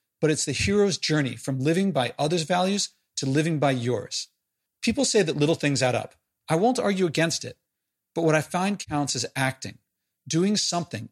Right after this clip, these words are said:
anything, starts that mindset shift from the debilitating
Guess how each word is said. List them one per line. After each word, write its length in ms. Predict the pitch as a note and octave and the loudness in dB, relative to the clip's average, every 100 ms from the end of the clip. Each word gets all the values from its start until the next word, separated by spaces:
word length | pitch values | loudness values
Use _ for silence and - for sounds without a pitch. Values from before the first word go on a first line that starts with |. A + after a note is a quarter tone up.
| - | -2
anything, 520 | G3 A3 - - - | 2 2 0 -8 -12
starts 480 | - - - D#3+ F3+ | -8 -6 2 2 2
that 180 | G3+ D#3+ | -2 -2
mindset 440 | C#3 D3 D#3 E3 - | -2 -2 -2 -4 -2
shift 340 | - E3+ - | -2 -2 -2
from 180 | C3+ A#2+ | -6 -4
the 100 | C3 | -4
debilitating 760 | A#2+ A2 F3 F3+ - D#3+ D3 | -4 0 2 2 0 -2 -2